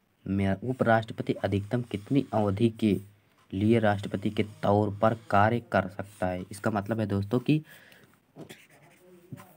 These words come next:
कि राष्ट्रपति पद के, जो राष्ट्रपति पद है अगर रिक्त हो जाए, ठीक, खाली हो जाए, स्थिति में उपराष्ट्रपति अधिकतम, उपराष्ट्रपति जो होता है वो अधिकतम कितनी अवधि के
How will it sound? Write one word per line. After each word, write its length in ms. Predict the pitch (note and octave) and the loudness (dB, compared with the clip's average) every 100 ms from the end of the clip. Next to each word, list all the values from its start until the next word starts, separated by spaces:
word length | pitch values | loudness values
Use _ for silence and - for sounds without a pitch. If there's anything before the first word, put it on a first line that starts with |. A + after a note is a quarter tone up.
| _ _ _ _ - - | _ _ _ _ -20 2
कि 100 | A#2+ | 6
राष्ट्रपति 500 | A2+ G#2 - B2+ D3+ | 8 6 2 0 0
पद 300 | - C3 A#2 | 4 4 4
के, 320 | - G2+ F#2 G2 _ _ _ _ _ - | -2 -2 -4 -6 _ _ _ _ _ -4
जो 100 | B2 | 2
राष्ट्रपति 400 | A#2+ A2+ - C3 | 2 0 0 -2
पद 220 | - B2 | 2 2
है 100 | B2 | 4
अगर 220 | A#2+ B2 | 4 4
रिक्त 260 | A#2+ C3+ - | 4 4 0
हो 160 | F#2+ G2 | -6 -4
जाए, 300 | F#2 G2 G2 - _ _ _ _ _ - | -4 -6 -10 -16 _ _ _ _ _ 0
ठीक, 220 | E3 D#3+ - _ _ _ - | 2 2 -2 _ _ _ 0
खाली 240 | A#2+ A#2 | 2 4
हो 100 | G#2+ | 2
जाए, 240 | G2+ G2 G2 _ _ _ _ - | -2 -6 -8 _ _ _ _ -12
स्थिति 400 | A#2 - - D3 | -12 -10 -2 2
में 140 | C#3 D3 | 2 2
उपराष्ट्रपति 680 | B2 B2 A#2 A2+ - A#2+ B2 | 0 0 2 2 -2 0 2
अधिकतम, 560 | G#2 G#2+ G#2 B2+ F#2+ G2 - | 2 -2 0 0 0 -6 -16
उपराष्ट्रपति 500 | - G#2+ G#2 G#2+ G#2+ | -2 0 0 0 0
जो 140 | C3 A2+ | 0 0
होता 180 | A2 B2 | -2 -2
है 100 | B2+ | 0
वो 80 | |
अधिकतम 380 | A#2+ G2+ G2+ - | 0 -2 -4 -4
कितनी 360 | - G#2 C3 C3+ | -4 -2 2 2
अवधि 440 | - A2 G#2 B2 | 4 2 4 2
के 320 | - B2 A2+ | 4 4 2